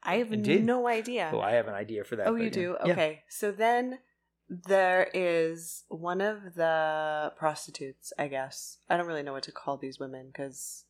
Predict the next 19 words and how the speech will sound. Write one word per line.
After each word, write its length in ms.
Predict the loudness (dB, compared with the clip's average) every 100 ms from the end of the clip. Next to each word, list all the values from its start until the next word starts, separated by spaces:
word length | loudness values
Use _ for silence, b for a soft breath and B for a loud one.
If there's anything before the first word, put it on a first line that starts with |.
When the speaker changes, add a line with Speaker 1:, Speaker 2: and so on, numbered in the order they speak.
| 2
Speaker 1:
I 80 | 4
don't 160 | 4
know 340 | 4 4 4 0
really 260 | 0 0 0
who 160 | 0
they 160 | 0 2
are, 380 | 4 4 0 -2
except 580 | -4 -2 -2 -2 -6 2
that 180 | 4 4
Victor 680 | 4 2 4 4 6 2 -2 b b -2
calls 420 | 4 6 4 0
them 200 | -4 0
that 260 | 2 2 -2
later 340 | -4 -4 -4 -6
in 140 | -8
the 80 | -8
film. 400 | -8 -8 -8 -10
So, 420 | -2 0 0 -4 _ -6
okay. 340 | -4 -2 -4